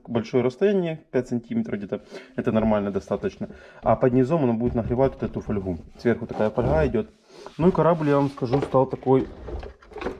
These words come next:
увесистый, блин, на пару килограмм больше. Как это, э, поведёт себя на воде, непонятно.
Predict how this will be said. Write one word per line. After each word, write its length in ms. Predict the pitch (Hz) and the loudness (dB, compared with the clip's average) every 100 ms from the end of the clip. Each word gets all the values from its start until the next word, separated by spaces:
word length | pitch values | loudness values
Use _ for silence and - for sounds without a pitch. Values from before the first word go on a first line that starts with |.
| - | 2
увесистый, 720 | 196 147 160 160 170 - 147 | 4 8 8 8 2 -4 -4
блин, 380 | 127 135 135 120 - - - - - - | 2 4 4 2 -4 -10 -16 -20 -8 2
на 80 | 170 | 4
пару 260 | 147 151 | 4 2
килограмм 460 | 135 143 139 143 139 | 2 2 4 4 4
больше. 380 | 131 107 - 113 | 4 4 2 -2
Как 220 | 147 151 | 0 0
это, 400 | 139 139 131 117 - | 4 6 6 2 -6
э, 640 | 131 120 120 123 120 127 123 | -2 0 2 2 2 2 2
поведёт 360 | 131 127 135 127 | 0 2 0 2
себя 220 | 139 135 | 4 4
на 160 | 127 127 | 4 4
воде, 480 | 131 135 165 170 - | 4 4 2 0 2
непонятно. 720 | 127 123 131 113 95 - 95 | 2 4 4 4 2 -2 -10